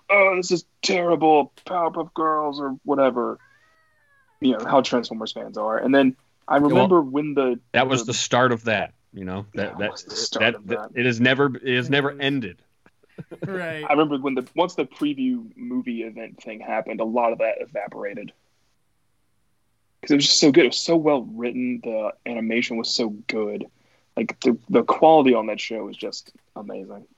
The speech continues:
Speaker 1: the
Speaker 2: Voices
Speaker 1: quality
Speaker 2: were
Speaker 1: on the
Speaker 2: great.
Speaker 1: toys was great.
Speaker 2: Yeah, I loved animated. I don't even understand. If anyone that says they don't like it, I'm like,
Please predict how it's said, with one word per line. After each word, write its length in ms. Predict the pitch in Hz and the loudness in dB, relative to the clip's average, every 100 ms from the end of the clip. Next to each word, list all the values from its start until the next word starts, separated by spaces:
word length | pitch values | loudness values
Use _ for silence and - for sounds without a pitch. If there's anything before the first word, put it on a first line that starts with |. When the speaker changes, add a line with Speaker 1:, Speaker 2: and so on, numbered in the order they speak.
| _ - | _ -2
Speaker 1:
the 80 | |
Speaker 2:
Voices 260 | 113 127 135 | 0 2 2
Speaker 1:
quality 200 | 123 113 | 4 4
Speaker 2:
were 20 | |
Speaker 1:
on 60 | 123 | 2
the 60 | |
Speaker 2:
great. 160 | 120 123 | 2 4
Speaker 1:
toys 280 | 135 131 - - | 4 2 -6 -8
was 180 | 139 131 | -8 -4
great. 340 | 151 214 - _ _ _ _ _ _ _ _ _ _ _ _ _ _ _ _ | -4 -4 -10 _ _ _ _ _ _ _ _ _ _ _ _ _ _ _ _
Speaker 2:
Yeah, 120 | - - | -16 -8
I 80 | 107 | -6
loved 280 | 90 87 | -6 -6
animated. 460 | 87 87 87 87 90 | -8 -6 -6 -4 -2
I 80 | 98 | 0
don't 160 | 107 | 0
even 140 | 101 95 | 0 0
understand. 300 | 95 90 - - | -4 -6 -10 0
If 140 | 120 - _ _ _ - | 0 0 _ _ _ 4
anyone 240 | 156 185 | 6 8
that 60 | 170 | 6
says 200 | 165 151 | 4 2
they 60 | 151 | 2
don't 160 | 123 | 2
like 240 | 101 117 123 | 2 0 0
it, 60 | |
I'm 60 | 110 | 0
like, 140 | 104 | -2